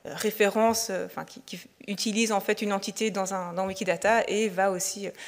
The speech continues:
l'intégrer dans le Sudoku ou d'autres référentiels. Donc, ça permet vraiment d'avoir ce lien-là,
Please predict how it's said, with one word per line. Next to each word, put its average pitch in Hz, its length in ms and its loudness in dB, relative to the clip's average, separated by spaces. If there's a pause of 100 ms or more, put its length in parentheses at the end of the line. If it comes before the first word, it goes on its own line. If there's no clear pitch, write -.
(160)
l'intégrer 190 400 2
dans 202 100 2
le 196 60 0
Sudoku 196 360 -2
ou - 20 -6
d'autres 196 200 -4
référentiels. 185 500 -4
Donc, 170 120 -10
ça 180 120 -2
permet 185 240 -2
vraiment 190 300 0
d'avoir 185 240 0
ce - 120 -4
lien-là, 175 320 0